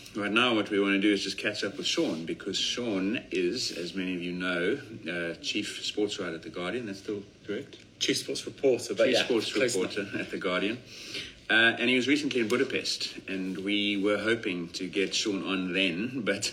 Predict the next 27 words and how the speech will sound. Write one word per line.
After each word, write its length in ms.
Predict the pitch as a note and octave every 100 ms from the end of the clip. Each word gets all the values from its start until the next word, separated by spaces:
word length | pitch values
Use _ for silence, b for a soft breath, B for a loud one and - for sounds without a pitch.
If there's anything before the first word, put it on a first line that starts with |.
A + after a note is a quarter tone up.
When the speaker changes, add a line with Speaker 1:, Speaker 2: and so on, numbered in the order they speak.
| B B B B
Speaker 1:
writing 380 | G2 G2+ G#2 G2+
three 240 | F#2+ A2 F#2+
articles 440 | F#2 F2+ - E2+
a 60 | F2
day 340 | F2 F2 E2+
and 140 | D#2 E2
running 260 | F2+ F#2
around 280 | F2+ F2+ F2
Budapest 560 | F2+ F2+ - F2+ - -
covering 380 | F#2 F2 F2 D#2
all 140 | F2+
the 80 | F2
British 340 | F2+ F2+ F#2
performances 680 | - - F#2+ F#2 F2+ F2 E2 - B B B B B
ended 220 | F#2+ F#2+ F2+
up 140 | F2
being 340 | F#2+ F2+ F2 -
too 160 | A2+
much 300 | G2+ F2 -
time, 300 | - F2+ D#2
and 100 | D#2+ -
so 220 | F2 E2+
we 140 | F2
couldn't 260 | F2 A2 G2
do 120 | F#2+
it, 200 | B2 -
but 140 | -